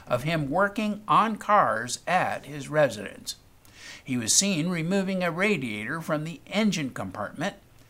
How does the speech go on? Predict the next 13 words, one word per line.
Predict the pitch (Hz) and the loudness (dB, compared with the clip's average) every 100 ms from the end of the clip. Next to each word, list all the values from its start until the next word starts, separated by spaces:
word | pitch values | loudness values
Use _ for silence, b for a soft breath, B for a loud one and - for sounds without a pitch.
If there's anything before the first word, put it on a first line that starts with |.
| b - | b -2
and | 170 123 127 196 - B - | 0 0 -2 -6 -10 B -2
removing | 196 220 226 196 185 | 4 4 4 2 -2
and | 185 202 190 | -2 -2 -2
replacing | 180 185 165 156 131 | -2 -2 0 -2 -2
batteries | 135 147 110 110 113 143 - | 0 0 0 -6 -4 -4 -2
and | 208 202 | -2 0
the | 196 | -2
wheels | 208 214 127 135 | -2 -4 -4 -6
and | - 175 196 180 | -2 -2 -2 -2
tires | 214 170 113 117 107 | 0 0 0 -6 -4
off | 123 117 - | -2 -2 -6
the | |
vehicle. | 117 139 120 - - | -8 -6 -6 -8 -12